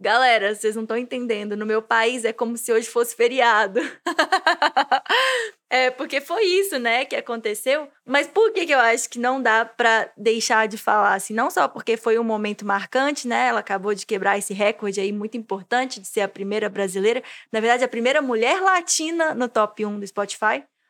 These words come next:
Mas porque é uma d-,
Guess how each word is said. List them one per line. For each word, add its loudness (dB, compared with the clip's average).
Mas 2
porque -2
é 2
uma -4
d-, -12